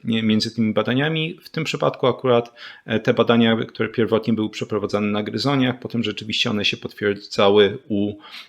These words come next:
e, ludzi, jeśli chodzi o negatywne efekty, e, konsumpcji fruktozy. I, e, i tutaj, e, w pierwszym badaniu,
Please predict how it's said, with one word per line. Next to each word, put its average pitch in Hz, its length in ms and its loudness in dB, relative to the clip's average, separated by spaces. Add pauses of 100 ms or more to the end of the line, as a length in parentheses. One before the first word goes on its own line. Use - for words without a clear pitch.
(120)
e, 101 280 0
ludzi, 123 340 6
jeśli 101 240 0
chodzi 104 180 -2
o 101 120 -2
negatywne 101 840 -2 (220)
efekty, - 580 -8 (340)
e, 107 220 2
konsumpcji 110 560 -2
fruktozy. - 600 -4 (460)
I, 156 280 2
e, 131 100 6
i 139 200 0
tutaj, 196 540 4
e, 127 240 8
w 127 100 -10
pierwszym 202 280 2
badaniu, 156 420 4